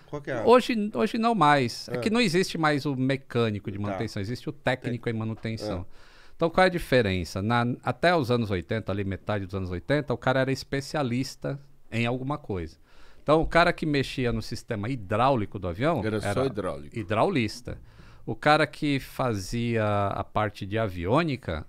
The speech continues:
Speaker 2: era o cara de eletrônica. O cara que mexia na parte elétrica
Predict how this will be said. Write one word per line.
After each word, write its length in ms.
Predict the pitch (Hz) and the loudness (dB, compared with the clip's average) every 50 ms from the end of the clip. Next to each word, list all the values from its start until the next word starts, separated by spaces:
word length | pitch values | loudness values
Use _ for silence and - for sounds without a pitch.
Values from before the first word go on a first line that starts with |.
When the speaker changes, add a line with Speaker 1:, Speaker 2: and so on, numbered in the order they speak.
| - | -10
Speaker 2:
era 140 | - 90 87 | -10 -8 -8
o 40 | 82 | -8
cara 260 | - - 95 98 95 | -6 -4 -4 -4 -4
de 100 | 85 90 90 | -4 -4 -4
eletrônica. 920 | 104 135 - - - - - 110 107 95 80 80 80 - - - - 80 - - - - - - - - - | -2 -2 -2 -4 -6 -4 -4 -2 -2 -2 -2 -4 -6 -8 -10 -14 -14 -14 -16 -20 -20 -20 -20 -20 -20 -14 -10
O 100 | 135 113 | -10 -6
cara 220 | - - 147 160 165 | 0 2 2 2 2
que 100 | - 165 | 0 0
mexia 360 | 160 151 147 - - 156 147 | 0 0 0 0 0 0 2
na 120 | 143 139 | 0 0
parte 340 | 135 - 156 147 139 - 175 | 0 0 0 0 0 0 0
elétrica 800 | 156 117 104 113 143 180 - - - - - - - 85 82 | 0 2 4 4 4 2 2 0 -6 -6 -6 -6 -6 -6 -8